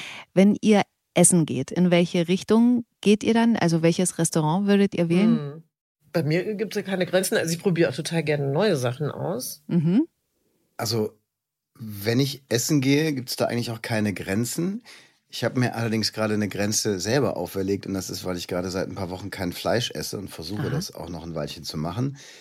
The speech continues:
Speaker 3: Da fällt halt eine Menge raus. Also der Grieche
Speaker 2: Mhm.
Speaker 3: oder der Burgerladen. Klar kann man da auch was Veganes oder Vegetarisches oder ohne Fleisch essen.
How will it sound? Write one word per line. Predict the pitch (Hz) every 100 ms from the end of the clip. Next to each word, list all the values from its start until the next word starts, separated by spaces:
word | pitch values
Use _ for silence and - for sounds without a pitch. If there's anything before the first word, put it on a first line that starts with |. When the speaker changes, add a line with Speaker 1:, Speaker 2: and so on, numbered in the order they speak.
| _
Speaker 3:
Da | 95 -
fällt | - 127 127
halt | 123
eine | 104
Menge | 101 110
raus. | 98 110 82 - - _ _
Also | - 87
der | 82 85
Grieche | - 107 117 127 110
Speaker 2:
Mhm. | 156 151 139
Speaker 3:
oder | 90
der | 87
Burgerladen. | 82 90 101 98 92 95 92 - - - _
Klar | - 113 123
kann | - 110
man | 107
da | 104 90
auch | 98 95 87
was | 101 98 - -
Veganes | 95 90 98 113 104
oder | 95
Vegetarisches | 90 87 107 110 107 98 90
oder | 90
ohne | 92 92
Fleisch | 101 107 131
essen. | 104 104 135